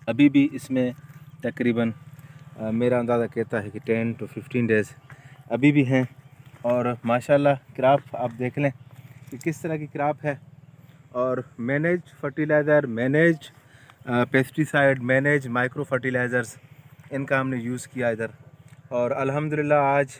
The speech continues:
جو اونین ہے، جو کنڈیشن میں آپ کو دکھا رہا ہوں دوستو، یہ فقط کچھ مینجمنٹ تھی، کچھ اس میں اسٹریس بھی آ گیا تھا بیچ میں کسی چیز کا، فنگل اٹیک کا، لیکن اسے ہم نے مینج کیا۔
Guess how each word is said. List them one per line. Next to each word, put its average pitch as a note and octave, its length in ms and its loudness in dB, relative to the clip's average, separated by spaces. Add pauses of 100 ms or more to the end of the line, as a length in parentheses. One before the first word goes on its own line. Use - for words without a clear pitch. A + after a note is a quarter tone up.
(140)
جو C3+ 120 -4
اونین C#3 360 -2
ہے، B2 240 -4
جو A#2 100 -8
کنڈیشن B2 440 -6
میں A#2 100 -4
آپ A#2 100 -6
کو A#2+ 80 -12
دکھا A2 260 -10
رہا A2 60 -6
ہوں A2 80 -8
دوستو، G#2+ 260 -12 (480)
یہ D3 260 2
فقط C3 340 -6
کچھ C#3 140 -6
مینجمنٹ D3 520 0
تھی، C3+ 280 -2
کچھ C3+ 140 -6
اس C3 160 -10
میں C#3 200 -4
اسٹریس D3+ 460 -4
بھی D3 100 -2
آ C3 60 4
گیا B2 160 -2
تھا B2 100 -6
بیچ A#2 260 -8
میں A#2 100 -8
کسی A#2 260 -16
چیز A#2 160 -12
کا، A#2+ 100 -8
فنگل A2+ 320 -10
اٹیک G#2+ 220 -14
کا، A2+ 120 -12 (380)
لیکن A#2+ 240 -4
اسے B2+ 180 -2
ہم B2+ 100 0
نے B2+ 80 -2
مینج A#2 360 -2
کیا۔ A#2+ 240 0